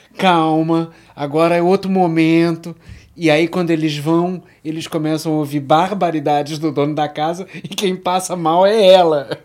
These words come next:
<laughs> é a esposa, né, que tava supostamente tão sob controle, assim, com essa.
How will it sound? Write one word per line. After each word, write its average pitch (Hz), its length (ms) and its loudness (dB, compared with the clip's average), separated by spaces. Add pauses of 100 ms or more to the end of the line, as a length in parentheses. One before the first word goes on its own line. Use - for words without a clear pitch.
(160)
<laughs> 165 300 -14
é 156 140 -6
a 160 100 0
esposa, 170 720 0
né, 151 200 -2
que 156 140 -8
tava 143 320 0
supostamente 156 840 -4
tão 165 180 -2
sob 165 300 -8
controle, 156 720 -2
assim, 127 300 -12
com 135 100 -12
essa. 123 300 -14